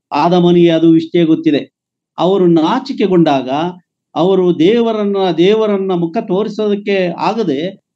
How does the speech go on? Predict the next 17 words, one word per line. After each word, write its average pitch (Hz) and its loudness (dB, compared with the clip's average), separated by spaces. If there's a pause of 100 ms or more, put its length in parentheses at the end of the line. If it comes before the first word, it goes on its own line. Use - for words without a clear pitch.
ಅಡಗಿಕೊಂಡಾಗ 170 2 (1000)
ದೇವರೇ 196 4
ಆ 151 -2
ಕುರಿ 165 -2
ಚರ್ಮವನ್ನ 156 2 (960)
ಅವನು 156 0
ವಧಿಸಿದನು 165 4
ಎಂಬುದಾಗಿ 147 0
ನಾವು 139 0
ನೋಡುತ್ತೇವೆ. 135 -2 (580)
ಇದು 247 2
ಸ್-, - -6
ಮರ್ಮ, 208 2
ಇದು 180 2
ಈ 156 0
ಕ್ರಿಸ್ತನ 160 2 (520)
ವಾಕ್ಯದಲ್ಲಿ. 160 0